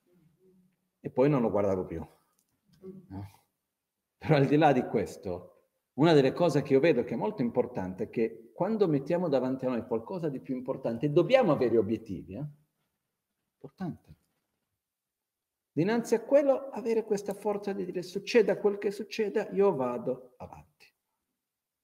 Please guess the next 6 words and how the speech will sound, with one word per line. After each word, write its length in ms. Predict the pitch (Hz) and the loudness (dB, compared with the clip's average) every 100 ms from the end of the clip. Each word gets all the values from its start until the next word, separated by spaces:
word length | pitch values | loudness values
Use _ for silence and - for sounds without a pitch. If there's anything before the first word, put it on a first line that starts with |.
| _ _ _ _ _ _ _ _ _ | _ _ _ _ _ _ _ _ _
Perché 800 | 110 - 147 147 143 - - _ _ _ _ _ _ | -16 0 4 4 2 -10 -20 _ _ _ _ _ _
la 100 | 120 | -6
vita 300 | 131 220 165 | -4 -2 -2
non 180 | 139 165 | -2 -4
è 60 | 208 | -8
facile, 680 | - 76 - 82 - - | -10 -14 -18 -20 -20 -20